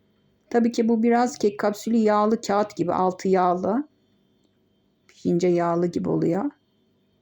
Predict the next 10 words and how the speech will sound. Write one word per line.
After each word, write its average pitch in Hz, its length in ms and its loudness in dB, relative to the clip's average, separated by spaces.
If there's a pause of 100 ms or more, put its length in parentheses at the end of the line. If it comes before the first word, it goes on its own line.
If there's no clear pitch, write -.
(260)
Ve 196 420 0
şöyle 185 440 0
kolayca 233 800 2 (840)
soyuyorsunuz 226 800 0
da 208 360 -2
daha 202 460 -2
bu 233 80 -2
sıcak 202 500 -2
yani 170 280 0
soğumadı. 185 720 0